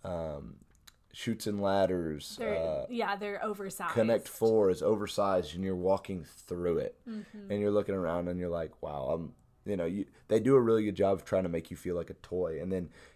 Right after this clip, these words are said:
Speaker 1: you go into the ride, and it's a, it's a competition, and there's these little, like, cheats within the competition that you have to work together for, but you're still trying to beat your partner, and,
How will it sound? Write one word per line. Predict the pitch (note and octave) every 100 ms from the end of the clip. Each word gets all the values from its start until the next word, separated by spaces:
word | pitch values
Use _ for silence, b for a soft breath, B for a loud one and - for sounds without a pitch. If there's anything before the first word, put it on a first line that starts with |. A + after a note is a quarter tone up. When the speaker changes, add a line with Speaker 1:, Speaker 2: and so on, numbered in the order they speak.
| b
Speaker 1:
you | G2+
go | G#2
into | G2
the | F2
ride, | F#2 F#2 E2+ E2
and | E2
it's | E2 -
a, | E2 D#2 - _ _ _ -
it's | F#2+
a | -
competition, | D#2+ D2 E2 D#2+ E2 D#2+ - b b b b b
and | G2 G2 E2+ D#2+ D#2+
there's | F2 E2
these | F2+ D#2
little, | F2+ E2+
like, | E2+ D2 -
cheats | - F#2+ F2 - - - _ _ - -
within | - F#2 F#2 E2+
the |
competition | E2 E2 E2 D#2 E2 E2 - D#2+ D#2+
that | C#2
you | F2
have | -
to | E2+
work | F2 F#2
together | - E2 F2 E2+ E2+
for, | - E2+
but | E2 -
you're | E2+
still | - F#2
trying | F2+ F2
to |
beat | D#2 C#3 -
your | E2
partner, | - F2 C#2+ E2 D#2+
and, | D#2